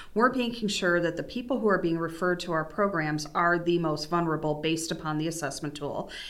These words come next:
And it also means that it takes a lot of our subjectiveness. Um, you know, like, someone's story really sounds really horrific today, but who's to say that somebody else's story tomorrow might be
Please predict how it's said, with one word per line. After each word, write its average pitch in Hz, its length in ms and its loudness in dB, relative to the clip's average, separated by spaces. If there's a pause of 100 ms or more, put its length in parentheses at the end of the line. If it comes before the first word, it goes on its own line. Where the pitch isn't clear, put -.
(240)
And 190 380 6
it - 160 2
also 196 320 6
means 170 320 2
that 165 80 2
it 156 100 0
takes - 280 -4
a - 20 2
lot 165 120 2
of 160 60 -4
our 160 100 2
subjectiveness. 175 1040 0
Um, 156 340 -2 (280)
you 185 100 4
know, 165 100 4
like, 160 400 0
someone's 190 420 4
story 190 360 8
really 196 520 6
sounds 175 680 2
really 190 320 6
horrific 170 500 0
today, 151 580 0 (380)
but 175 240 4
who's 202 280 2
to 180 100 -2
say 175 320 4
that 165 180 -2
somebody 165 300 0
else's 160 260 0
story 160 300 0
tomorrow 170 400 2
might 156 240 0
be 151 260 0